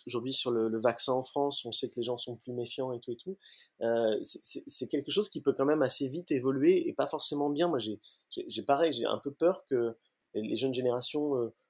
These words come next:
découvrent juste ça, mais au fur et à mesure des galères, en fait.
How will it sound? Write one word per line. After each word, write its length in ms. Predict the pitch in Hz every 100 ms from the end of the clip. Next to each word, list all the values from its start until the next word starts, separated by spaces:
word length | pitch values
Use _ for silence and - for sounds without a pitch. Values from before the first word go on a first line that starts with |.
| _ -
découvrent 760 | 107 117 123 - 175 156 131 120
juste 400 | 123 151 - 135
ça, 260 | - 156
mais 280 | 170 131 120
au 180 | 113 110
fur 200 | - 123
et 40 |
à 20 | 120
mesure 200 | 123 123
des 100 | 120
galères, 300 | 135 135 110
en 40 |
fait. 220 | - 101